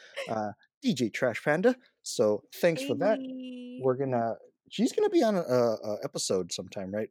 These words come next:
Speaker 2: Where it's the rom-com ones?
Speaker 1: Yeah, sometime next year, yeah.
Speaker 2: Yeah, so thanks for all the suggestions. She even suggested ways that I can, uh, ed-, uh, put, uh, a theme, a song, and intermix it with, uh, your singing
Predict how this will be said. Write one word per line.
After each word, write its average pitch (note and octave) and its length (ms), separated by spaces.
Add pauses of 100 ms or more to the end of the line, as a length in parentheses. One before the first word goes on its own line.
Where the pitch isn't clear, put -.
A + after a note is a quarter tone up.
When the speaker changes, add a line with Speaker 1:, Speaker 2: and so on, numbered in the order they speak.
Speaker 2:
Where G2 580
it's - 120
the G2+ 120
rom-com C#3+ 500
ones? A#3 380
Speaker 1:
Yeah, A#3 220
sometime A#3 360
next A3 300
year, A3+ 100
yeah. A3 200 (380)
Speaker 2:
Yeah, F2 180 (320)
so D#2+ 400 (580)
thanks G3+ 340 (100)
for - 220
all F#3 240
the D#3 80
suggestions. C#3 800
She G3+ 140
even F3 180
suggested C3+ 540 (240)
ways A#2+ 380
that A2+ 120
I G#2+ 120
can, A2 380
uh, G2 200 (120)
ed-, A2+ 220
uh, A#2 160
put, - 280 (160)
uh, G#2 340 (420)
a - 60
theme, D#3+ 380
a - 60
song, B2 580 (100)
and A#2 100
intermix A2 520
it A2 100
with, G2 240 (200)
uh, F#2+ 380 (260)
your F#2+ 120
singing D3+ 460